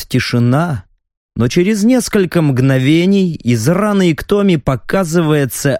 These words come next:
омерзительный набухший корень,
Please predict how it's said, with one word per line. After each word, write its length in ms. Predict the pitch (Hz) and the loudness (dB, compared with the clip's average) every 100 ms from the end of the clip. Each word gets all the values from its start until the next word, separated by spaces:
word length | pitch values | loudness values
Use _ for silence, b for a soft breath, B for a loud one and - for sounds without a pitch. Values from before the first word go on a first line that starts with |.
| - | 0
омерзительный 1400 | 135 131 131 117 113 101 113 185 165 131 123 120 127 123 | 2 2 2 0 -2 -4 -4 -4 -2 0 2 2 2 2
набухший 960 | 120 113 98 151 190 - - 139 117 - | 0 0 -2 -2 -2 -6 -4 -2 -2 -4
корень, 720 | - 143 120 104 101 101 90 | -2 0 0 0 -2 -4 -8